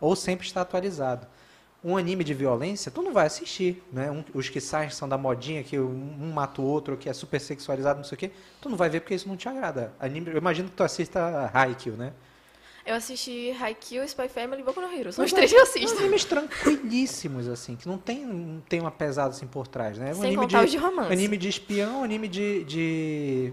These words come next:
Speaker 1: esporte e anime de super-heróis, né? Não tem questões muito polêmicas além disso. Eu jogo videogame.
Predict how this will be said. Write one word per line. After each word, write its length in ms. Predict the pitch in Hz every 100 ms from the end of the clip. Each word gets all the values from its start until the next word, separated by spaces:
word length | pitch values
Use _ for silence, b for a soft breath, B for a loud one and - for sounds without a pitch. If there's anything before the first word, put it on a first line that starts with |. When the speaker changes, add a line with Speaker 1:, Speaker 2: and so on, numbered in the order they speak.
| 127
Speaker 1:
esporte 640 | 156 - 185 208 254 -
e 40 | 233
anime 180 | 226 214
de 60 |
super-heróis, 720 | 208 233 220 220 175 143 - - _ _ _ _ _ _ 139
né? 240 | 143 190
Não 160 | 156 170
tem 800 | 170 202 294 226 156 123 131 135 -
questões 400 | - 135 143 135
muito 380 | 127 135 147 -
polêmicas 400 | 147 127 127 127
além 200 | 131 127
disso. 220 | 110 - B B B -
Eu 80 | 170
jogo 220 | 202 214
videogame. 580 | 185 190 196 175 120